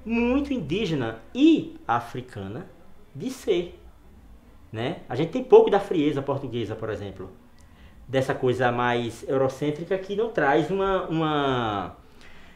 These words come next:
essa coisa do colo, a ama de leite ainda é muito presente. Assim, os vizinhos, por exemplo, aqui onde eu moro, todo mundo aqui se colabora mesmo de verdade,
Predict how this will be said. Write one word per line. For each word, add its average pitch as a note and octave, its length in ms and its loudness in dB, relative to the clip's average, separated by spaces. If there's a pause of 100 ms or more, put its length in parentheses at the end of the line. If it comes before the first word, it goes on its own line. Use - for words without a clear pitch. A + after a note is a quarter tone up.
(240)
essa D#3 260 4
coisa E3 240 2
do D#3+ 120 0
colo, D#3+ 500 8
a D#3 80 8
ama E3+ 300 4
de C#3+ 100 -2
leite C#3+ 300 2
ainda C3 100 -2
é B2+ 40 -2
muito C#3+ 200 -4
presente. C#3+ 380 0
Assim, D3 260 0
os G3 140 2
vizinhos, F#3 400 0
por E3 100 -2
exemplo, B2+ 300 -2
aqui A2+ 120 -6
onde F3 140 0
eu C#3 80 4
moro, C#3+ 400 0 (720)
todo B3 240 8
mundo A3 140 0
aqui F3 160 0
se - 140 -8
colabora E3+ 600 4
mesmo C#3 440 4
de D3+ 100 -2
verdade, A2 500 -2